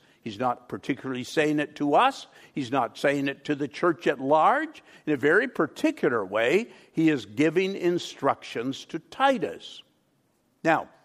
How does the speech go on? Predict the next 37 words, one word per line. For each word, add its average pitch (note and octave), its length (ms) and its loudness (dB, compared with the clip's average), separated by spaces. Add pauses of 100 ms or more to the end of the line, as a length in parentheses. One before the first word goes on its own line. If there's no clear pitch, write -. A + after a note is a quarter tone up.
(1300)
when F3 120 6
I C4 160 6
grew G3 260 2
up - 380 2
as C3+ 280 2
a, A2+ 680 2
as B2 220 2
a A2 60 -4
kid, F#3 640 0 (400)
uh, C3 260 2 (100)
we F#3 180 4
lived E3+ 460 2
in C3 280 0
a B2 540 4
home F#3+ 580 2
that C3+ 260 2
had B2+ 360 -2
two C#3+ 200 0
stories. C3 880 -2 (260)
Probably G2 300 -6
most C4+ 320 2
of A2+ 100 -14
you A2 100 -12
did. F#2+ 420 -10 (480)
Uh, D#3+ 320 6
the D3+ 500 0
interesting D3 560 0
thing F#3+ 260 2
about C#3 400 0
upstairs D#3+ 1000 -2
in C#3 120 -2
those C#3 280 2
days, C#3+ 480 0
where C3 200 0
the A#2+ 100 -6
bedrooms B2 640 -2
were, A#2 500 -2